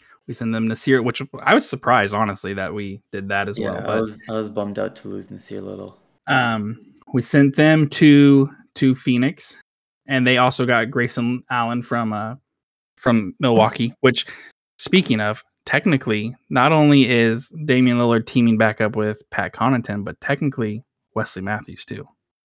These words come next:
Speaker 2: Oh, Wesley Matthews
Speaker 1: Granted,
Speaker 2: is
Speaker 1: I
Speaker 2: playing
Speaker 1: don't
Speaker 2: with
Speaker 1: think
Speaker 2: what?
Speaker 1: Wesley, I don't think he has a contract right now, but I have a feeling they'll probably re-sign him. He was there last year. He, maybe he does. Maybe he had a multi-year. I thought it was only one, but I could be wrong.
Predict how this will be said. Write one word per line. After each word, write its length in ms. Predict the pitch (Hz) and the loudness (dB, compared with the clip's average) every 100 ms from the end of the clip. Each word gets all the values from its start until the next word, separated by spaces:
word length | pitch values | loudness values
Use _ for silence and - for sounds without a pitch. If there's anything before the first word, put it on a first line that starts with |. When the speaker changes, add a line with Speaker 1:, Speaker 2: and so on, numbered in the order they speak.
| _ _ _ _ _ _ _ _ - | _ _ _ _ _ _ _ _ -12
Speaker 2:
Oh, 420 | 160 135 92 - | -10 -10 -12 -14
Wesley 280 | 110 - 131 | -12 -10 -8
Matthews 120 | 127 | 0
Speaker 1:
Granted, 280 | 131 131 127 | 4 6 6
Speaker 2:
is 60 | 120 | 4
Speaker 1:
I 40 | |
Speaker 2:
playing 140 | 120 123 | 4 4
Speaker 1:
don't 120 | 135 | 4
Speaker 2:
with 60 | - | 2
Speaker 1:
think 200 | 127 117 | 0 0
Speaker 2:
what? 100 | 120 | 0
Speaker 1:
Wesley, 380 | 120 - 127 107 | -2 -2 -6 -4
I 120 | 120 | -4
don't 180 | 127 123 | -2 -2
think 200 | 135 120 | -4 -4
he 100 | 123 | -4
has 160 | 117 101 | -4 -6
a 60 | |
contract 540 | - 127 135 160 147 160 | -6 -2 0 0 0 0
right 120 | 151 | 0
now, 260 | 147 156 | 2 0
but 260 | 147 110 95 | 0 -2 -4
I 220 | 104 107 | -6 -6
have 360 | 127 131 131 120 | -8 -6 -6 -6
a 40 | |
feeling 300 | - 120 113 | -6 -4 -2
they'll 100 | 107 | -4
probably 380 | - 107 95 95 | 0 0 0 -6
re-sign 480 | 90 98 - 107 101 | -10 -12 -12 -14 -16
him. 240 | 98 110 _ _ _ _ _ _ _ _ _ - | -18 -20 _ _ _ _ _ _ _ _ _ -4
He 100 | 117 | 0
was 160 | 110 | 4
there 160 | 113 107 | 4 6
last 400 | 113 113 - - | 6 4 2 2
year. 140 | 113 | 4
He, 100 | 123 | 6
maybe 320 | 151 202 226 | 6 8 8
he 100 | 180 | 6
does. 200 | 151 120 | 6 6
Maybe 220 | 104 131 151 | 4 2 4
he 40 | |
had 160 | 147 135 | 4 4
a 40 | |
multi-year. 440 | 120 120 110 98 | 2 0 -2 0
I 100 | 98 | -2
thought 140 | 117 123 | 0 -2
it 60 | |
was 100 | 110 | -2
only 160 | 110 110 | -4 -6
one, 300 | 110 104 101 | -8 -10 -10
but 100 | 82 | -12
I 100 | 101 | -12
could 180 | - 82 | -10 -12
be 100 | 80 | -12
wrong. 280 | 80 95 | -16 -18